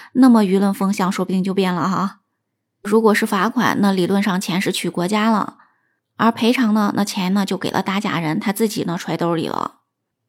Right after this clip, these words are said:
那如果是罚款，那么我们觉得呢，是通过经济手段维护了市场秩序，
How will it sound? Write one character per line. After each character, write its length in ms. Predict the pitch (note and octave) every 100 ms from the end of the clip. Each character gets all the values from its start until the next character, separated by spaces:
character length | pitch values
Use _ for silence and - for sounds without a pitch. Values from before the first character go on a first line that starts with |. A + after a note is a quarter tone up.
| _
那 120 | -
如 160 | A#3 B3
果 200 | B3 G#3+
是 120 | A#3
罚 200 | A3+ G3+
款， 300 | A#3 G3+ - -
那 140 | A3
么 120 | G#3+
我 100 | F#3+
们 160 | F3 G3
觉 180 | G3+ F#3+
得 120 | G3
呢， 140 | G3
是 180 | G3 F3+
通 180 | F#3 G3+
过 120 | G3+
经 200 | F#3+ G#3
济 100 | G3+
手 180 | G#3 -
段 220 | - G3
维 160 | F#3 F3
护 180 | - G#3
了 120 | F#3+
市 160 | -
场 180 | A3 F#3
秩 160 | G#3 B3
序， 300 | A#3 C4+